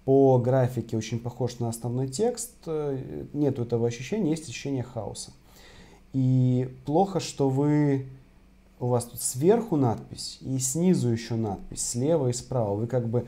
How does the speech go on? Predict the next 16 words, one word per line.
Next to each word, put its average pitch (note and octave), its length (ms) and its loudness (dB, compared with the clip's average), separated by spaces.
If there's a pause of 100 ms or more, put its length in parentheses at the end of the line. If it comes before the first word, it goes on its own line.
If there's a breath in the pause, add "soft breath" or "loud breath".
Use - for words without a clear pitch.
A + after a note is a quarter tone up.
(320 loud breath)
подписи C#3+ 480 2
втуливаете C3 760 2
в A#2 220 0
какие-нибудь A#2 560 0
дырки, G3+ 300 2
которые A#2+ 380 0
у - 20 2
вас A#2 220 -2
есть A2+ 180 -4
в - 40 -8
макете. A2+ 400 -6
Из-за G#2+ 140 -4
этого C3+ 260 -2
дополнительное A#2+ 540 -4
ощущение, A#2 520 -4
м, - 340 -14